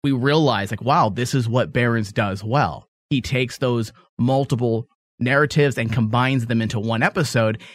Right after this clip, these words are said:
and makes sure they fuse together and flow. And he was the right choice for this episode because they're, they're trying to lay down those, those steps for the backdoor pilot.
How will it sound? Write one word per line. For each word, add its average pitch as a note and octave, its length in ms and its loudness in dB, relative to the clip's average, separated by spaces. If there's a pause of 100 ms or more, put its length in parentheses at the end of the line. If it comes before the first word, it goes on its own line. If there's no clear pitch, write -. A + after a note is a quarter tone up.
(180)
and B2+ 300 2
makes C#3 240 0
sure C#3 320 2
they A#2+ 140 0
fuse C3+ 420 -2
together A#2 440 0
and G#2 140 -2
flow. A#2 540 0 (840)
And D3 500 -2
he F3 220 0
was F3+ 280 2
the F3 100 0
right D3 220 0
choice D3 300 0
for - 60 -10
this D#3 160 0
episode C#3 400 -2
because C3 280 0
they're, C3+ 200 2
they're C#3+ 120 2
trying F#3 360 0
to C#3+ 300 0
lay D#3 360 2
down D3 340 2
those, B2 360 0 (280)
those B2 200 -2
steps - 480 -2 (120)
for B3+ 220 2
the G#3 80 2
backdoor G#2+ 420 -4
pilot. A2 460 -4